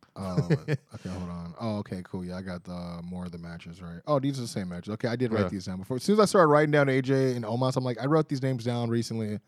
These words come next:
Speaker 2: Yeah, you knew. <laughs>
Speaker 1: Yeah, I was like, "Why did I?" I'm like, "Okay, I could just copy and paste. Cool."
Speaker 2: So, uh, uh, you got Viking Raiders as
Speaker 1: I
Speaker 2: well?
Speaker 1: do. I
Speaker 2: All
Speaker 1: do.
Speaker 2: right.
Speaker 1: And, you know, I usually don't go, uh, you know, uh, against
Speaker 2: Against your
Speaker 1: the,
Speaker 2: boy,
Speaker 1: the
Speaker 2: yeah.
Speaker 1: phenomenality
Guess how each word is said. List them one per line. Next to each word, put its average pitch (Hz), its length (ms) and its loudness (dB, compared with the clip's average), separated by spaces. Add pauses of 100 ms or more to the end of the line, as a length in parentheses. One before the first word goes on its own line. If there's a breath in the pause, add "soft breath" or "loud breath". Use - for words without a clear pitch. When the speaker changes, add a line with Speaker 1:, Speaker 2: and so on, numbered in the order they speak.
Speaker 2:
Yeah, 117 180 2
you 110 200 0
knew. 101 140 0 (160)
<laughs> - 180 0
Speaker 1:
Yeah, 147 180 8
I 139 60 8
was 139 80 4
like, 127 120 2
"Why 131 160 2
did 160 60 2
I?" - 20 2
I'm 127 440 -2
like, 120 120 -4
"Okay, 98 280 -6 (100)
I 117 100 -6
could 120 120 -4
just 107 100 -10
copy 107 260 -6
and 95 120 -8
paste. 95 300 -8
Cool." 95 360 -10 (220)
Speaker 2:
So, 107 460 2
uh, - 40 -8
uh, 104 220 -2
you 113 100 0
got 117 220 2
Viking 107 260 -2
Raiders 104 280 0
as 143 60 8
Speaker 1:
I 156 120 8
Speaker 2:
well? 117 80 2
Speaker 1:
do. 165 380 8 (200)
I 135 120 2
Speaker 2:
All 143 60 0
Speaker 1:
do. 151 80 4
Speaker 2:
right. 151 100 6
Speaker 1:
And, 156 140 0
you 165 100 2
know, 214 140 2
I 196 80 4
usually 220 340 4
don't 226 160 2
go, 190 340 6
uh, 156 500 6
you 151 140 2
know, 120 240 0 (260)
uh, 127 320 4
against 135 340 2
Speaker 2:
Against 123 200 6
your 131 220 8
Speaker 1:
the, 123 40 6
Speaker 2:
boy, 110 260 2
Speaker 1:
the 120 140 0
Speaker 2:
yeah. 113 140 2
Speaker 1:
phenomenality 131 720 4